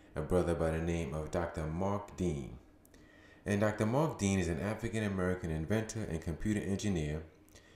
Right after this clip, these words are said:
He was part of the team that developed the I S A bus,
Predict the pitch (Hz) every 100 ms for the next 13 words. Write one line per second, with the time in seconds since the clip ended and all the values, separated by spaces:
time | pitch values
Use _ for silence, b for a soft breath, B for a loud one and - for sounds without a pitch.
0 | B B B 117 107 - 120 113 104 -
1 | 127 123 104 92 92 107 107 101 90 -
2 | 98 107 104 104 104 98 85 95 120 -
3 | -